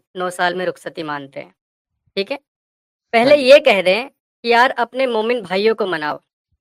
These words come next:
Speaker 1: چاہے مقلد ہو، غیر مقلد ہو، آپ انہیں راضی کریں کہ بخاری اور مسلم کی حدیثیں جھوٹی ہیں، اماں ایسا چھ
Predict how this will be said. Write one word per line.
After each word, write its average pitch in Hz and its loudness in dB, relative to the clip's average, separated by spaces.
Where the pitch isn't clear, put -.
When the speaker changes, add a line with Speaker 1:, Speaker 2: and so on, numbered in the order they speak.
Speaker 1:
چاہے 202 -2
مقلد 220 -2
ہو، 240 0
غیر 226 0
مقلد 214 -4
ہو، 220 -2
آپ 214 0
انہیں 277 2
راضی 214 2
کریں 160 -4
کہ 226 -10
بخاری 202 -4
اور 233 -6
مسلم 226 -12
کی 233 -4
حدیثیں 190 -8
جھوٹی 180 -10
ہیں، 220 -8
اماں 233 0
ایسا 240 -6
چھ 208 -10